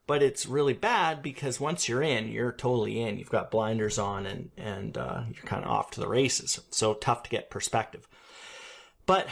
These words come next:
suffice to say, since I attended the Power of Success, um, event a couple weeks ago now, uh, that review will be up soon. Uh, I've really decided to, uh, re-engage and refresh and, uh,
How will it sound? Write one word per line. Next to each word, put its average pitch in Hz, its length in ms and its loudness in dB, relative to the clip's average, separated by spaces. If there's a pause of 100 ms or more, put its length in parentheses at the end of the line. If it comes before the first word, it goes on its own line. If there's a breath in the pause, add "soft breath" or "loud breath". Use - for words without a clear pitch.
(260 loud breath)
suffice - 460 0
to 147 60 -4
say, 143 300 2
since 139 260 -4
I 135 100 2
attended 135 400 0
the 123 60 -2
Power 120 380 2
of 113 100 -6
Success, - 800 -2
um, 113 920 -4
event 120 340 -2
a - 20 -10
couple 113 320 0
weeks 117 260 0
ago 110 220 2
now, 113 340 0 (840)
uh, 110 180 -2
that 107 200 -4
review 110 300 -2
will 104 80 -4
be 107 120 0
up - 200 -6
soon. 110 440 0
Uh, 110 220 2
I've 117 180 0
really 120 320 4
decided 107 600 0
to, 104 520 -4
uh, 113 260 -2
re-engage 107 640 0
and 107 140 -2
refresh 107 720 -2 (840 loud breath)
and, 131 440 4
uh, 135 420 6